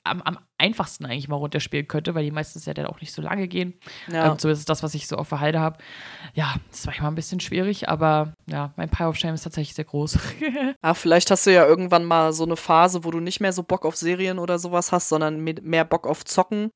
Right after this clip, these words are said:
Speaker 1: Ja.
Speaker 2: Und vielleicht kommst du dann eher dazu.
Speaker 1: Ja, hoffentlich.
Speaker 2: <laughs>
Speaker 1: Na gut, dann haben wir jetzt, glaub ich, auch gut über alles gesprochen. Ihr habt schon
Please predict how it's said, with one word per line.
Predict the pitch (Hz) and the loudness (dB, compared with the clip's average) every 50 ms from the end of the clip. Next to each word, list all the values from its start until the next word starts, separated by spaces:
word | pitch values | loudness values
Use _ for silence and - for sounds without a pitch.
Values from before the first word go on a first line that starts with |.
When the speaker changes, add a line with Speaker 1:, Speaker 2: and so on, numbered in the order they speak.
| - | -6
Speaker 1:
Ja. | 165 160 151 - - - | -6 -6 -6 -6 -6 -2
Speaker 2:
Und | 139 151 156 - | -2 -2 -2 -2
vielleicht | - 165 151 151 - - | 2 4 4 4 4 0
kommst | - 165 160 - - | -2 -4 -4 -4 -4
du | 156 | -2
dann | 156 151 147 - | -2 -2 -2 0
eher | 120 143 143 | -2 -2 0
dazu. | 139 143 143 - - - 147 147 - _ - | -2 -2 -4 -4 -6 -6 -6 -8 -8 _ -10
Speaker 1:
Ja, | 151 147 139 - _ _ _ - | -8 -8 -10 -10 _ _ _ -16
hoffentlich. | 156 143 147 151 - - - _ - 160 - | -14 -14 -14 -16 -18 -20 -18 _ -14 -8 -6
Speaker 2:
<laughs> | 214 208 208 226 180 185 185 196 214 202 208 190 196 175 170 175 - 180 - | -4 -2 -2 -2 -2 0 2 2 6 8 8 8 8 6 4 2 -2 -8 -2
Speaker 1:
Na | - 220 - 427 427 381 | 4 6 6 8 8 6
gut, | 240 170 170 - - - - _ _ - | 4 4 2 -2 -4 -6 -8 _ _ 2
dann | 220 226 277 330 359 359 349 _ _ - | 4 4 4 2 -2 -12 -14 _ _ 0
haben | - 262 247 240 | 0 2 2 2
wir | 247 240 | 2 0
jetzt, | 240 - - | 0 0 2
glaub | 233 233 240 | 4 4 4
ich, | 240 - - | 2 0 2
auch | 202 208 208 - - - - _ - 175 165 | 2 2 2 0 -4 -16 -16 _ -10 -8 -4
gut | - 226 285 - - - - | 0 2 2 2 0 -2 -4
über | - 196 202 202 - | 0 4 4 6 6
alles | - 220 226 220 - - | 4 4 2 0 -4 -4
gesprochen. | - - - - - 208 - 330 330 403 453 _ _ _ _ - | -6 -6 -4 -4 -4 -2 -2 -2 -4 -4 -6 _ _ _ _ 0
Ihr | - | 0
habt | 175 - - | 2 2 2
schon | - 220 196 190 190 190 180 - | 2 2 4 2 2 0 -2 -4